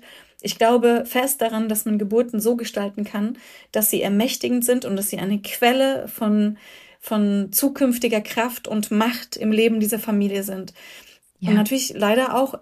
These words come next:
Speaker 1: Entmächtigung, ne? Je nachdem, wie es gestaltet wird. Aber wir wollen natürlich als
Speaker 2: Mhm.
Speaker 1: Ziel haben, Macht und Kraft durch dieses Ereignis mitzugeben.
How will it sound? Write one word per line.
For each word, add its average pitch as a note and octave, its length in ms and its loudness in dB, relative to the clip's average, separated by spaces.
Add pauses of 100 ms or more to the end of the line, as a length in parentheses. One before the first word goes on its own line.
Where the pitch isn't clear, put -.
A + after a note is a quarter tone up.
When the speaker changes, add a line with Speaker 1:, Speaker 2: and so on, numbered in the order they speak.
(120)
Speaker 1:
Entmächtigung, G3+ 880 0
ne? C4+ 200 -2
Je B3 80 0
nachdem, A#3 320 2
wie A#3 40 4
es A#3+ 100 4
gestaltet A#3+ 500 0
wird. F3+ 180 -4
Aber G3+ 200 -4
wir G3+ 100 0
wollen G#3+ 160 2
natürlich A3 320 -4
als G#3 120 2
Speaker 2:
Mhm. A3 60 2
Speaker 1:
Ziel A#3 300 4
haben, A#3 400 -4 (340)
Macht A3+ 460 0
und G3 220 -4
Kraft - 540 -4 (300)
durch A3+ 220 0
dieses G3+ 300 -2
Ereignis G3+ 440 -4
mitzugeben. G#3 640 -4